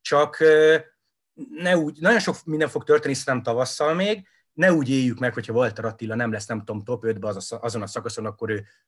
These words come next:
rosszul ment, vagy gyengén, mert ő mindent meg fog tenni, ezzel nyugodtan számolhat egyébként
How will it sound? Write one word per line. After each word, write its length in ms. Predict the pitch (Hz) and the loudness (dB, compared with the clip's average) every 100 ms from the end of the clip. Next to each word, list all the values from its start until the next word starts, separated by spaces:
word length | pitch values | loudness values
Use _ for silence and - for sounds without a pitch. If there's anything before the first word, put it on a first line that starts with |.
| _ | _
rosszul 420 | 131 135 - 113 | -6 -6 -6 -4
ment, 220 | 110 107 | -2 -4
vagy 120 | 107 | -6
gyengén, 420 | 107 110 101 95 | -4 -4 -4 -8
mert 160 | 95 107 | -8 -6
ő 80 | 131 | -2
mindent 300 | 151 139 113 | 0 0 0
meg 140 | 113 | -2
fog 180 | - 104 | -6 -12
tenni, 280 | - 117 113 | -6 -4 -4
ezzel 200 | 107 113 | -4 -4
nyugodtan 400 | 120 104 - 98 | -4 -8 -10 -12
számolhat 520 | - 98 92 95 95 | -8 -8 -6 -10 -12
egyébként 520 | 98 98 _ 95 95 | -16 -18 _ -14 -14